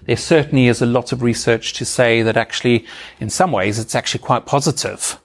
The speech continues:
There are, there are a lot of positives around, um, social media. However, we do know that there are also some negatives, and teenage brains, because of, um, their kind of sensitivity to reward,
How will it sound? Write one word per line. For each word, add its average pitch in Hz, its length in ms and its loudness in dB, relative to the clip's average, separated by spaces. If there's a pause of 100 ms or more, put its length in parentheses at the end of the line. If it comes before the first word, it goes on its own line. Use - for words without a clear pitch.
There 120 160 -2
are, 120 180 0
there 120 220 4
are 117 100 6
a 117 40 4
lot 127 240 2
of 120 100 -6
positives 135 760 -4 (180)
around, 107 680 -2
um, 104 220 -8
social 101 380 -10
media. 98 360 -16 (360)
However, 175 540 2 (420)
we - 140 4
do 185 240 6
know 156 600 4 (220)
that 120 160 -8
there 131 160 6
are 135 160 4
also 123 300 -4
some 113 260 -6
negatives, 180 540 0
and 123 160 -4
teenage 180 460 2
brains, 135 460 2
because 185 380 -2
of, 170 260 -2 (560)
um, 127 400 0
their 120 240 2
kind 127 220 0
of 113 60 2
sensitivity 156 920 0
to 113 240 -4
reward, 160 640 4